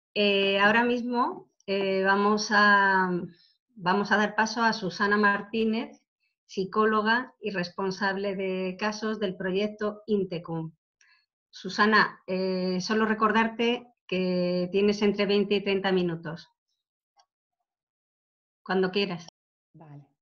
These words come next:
Speaker 2: Hola, buenos días. Eh, voy a compartir, eh, un momentito. Lo primero quería dar las gracias, eh, eh, ahora mismo a Plena por, por esta iniciativa tan valiente, porque el duelo es algo muy necesario de hablar,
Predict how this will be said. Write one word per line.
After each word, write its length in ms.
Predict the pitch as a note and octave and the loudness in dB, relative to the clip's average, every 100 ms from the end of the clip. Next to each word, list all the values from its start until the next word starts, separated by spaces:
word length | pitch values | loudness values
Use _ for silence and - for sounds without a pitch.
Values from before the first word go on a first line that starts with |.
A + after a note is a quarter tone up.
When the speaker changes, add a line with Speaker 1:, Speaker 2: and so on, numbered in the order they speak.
| _ | _
Speaker 2:
Hola, 260 | - F3+ D#3 | -10 -10 -10
buenos 300 | D#3 F3 F3+ | -14 -16 -14
días. 580 | G3 G#3+ G3 G3 G3 _ _ | -12 -12 -12 -16 -20 _ _
Eh, 420 | D#3 D3+ D3+ D3+ D3 | -20 -20 -20 -20 -20
voy 100 | D#3 | -20
a 80 | E3 | -20
compartir, 680 | D#3+ D3 C#3+ C#3+ E3+ D#3+ D#3 | -20 -18 -20 -20 -18 -18 -18
eh, 460 | - C#3 - C3+ - _ _ _ _ _ _ _ _ _ _ _ _ _ _ - | -16 -16 -16 -20 -20 _ _ _ _ _ _ _ _ _ _ _ _ _ _ -20
un 180 | C#3+ | -16
momentito. 640 | C3+ C3 C3+ F3 _ F3+ F#3+ _ _ _ _ _ _ _ _ _ _ _ _ _ | -16 -18 -20 -20 _ -20 -20 _ _ _ _ _ _ _ _ _ _ _ _ _
Lo 140 | - E3+ | -6 -4
primero 280 | D#3+ D#3+ F#3+ | -2 -2 0
quería 300 | G#3 G3+ G3 | 0 2 2
dar 140 | F#3+ | 0
las 200 | F3+ E3+ | -2 -2
gracias, 640 | F#3+ A3+ A#3 F#3+ G3 F#3+ - | -2 -2 -2 -4 -4 -4 -4
eh, 440 | D#3 D3 C#3+ C#3 - | -2 0 0 -4 -10
eh, 560 | - C3 A#2+ A#2 G#2+ _ - | -12 -12 -12 -16 -18 _ -12
ahora 200 | C#3 C#3+ | -6 -4
mismo 360 | D#3 D#3 D3 | -4 -2 -4
a 80 | C3+ | -4
Plena 440 | D#3+ F#3 E3+ E3 - - _ _ | -2 -2 -2 -6 -16 -20 _ _
por, 600 | - D#3+ D#3 D3+ D3+ - - | 0 4 4 2 -2 -6 -4
por 100 | D#3 | -4
esta 140 | E3+ | 0
iniciativa 460 | G3+ G3 F3+ G3+ G3+ | 0 0 0 0 0
tan 140 | E3 | 0
valiente, 560 | D3 D3 D3 C#3 C3 C3 | 2 2 2 0 -4 -8
porque 200 | C#3 C#3+ | -10 -4
el 60 | C#3+ | 0
duelo 240 | D#3+ F3+ | 2 4
es 160 | F#3 F3+ | 2 -2
algo 240 | F3+ E3+ | -4 -2
muy 140 | E3 | 0
necesario 520 | F3+ G3 G3 F#3+ F#3 F3+ | 0 -2 -6 -2 0 2
de 100 | E3+ | 2
hablar, 440 | F3+ F#3+ G3+ - | 2 0 -2 -8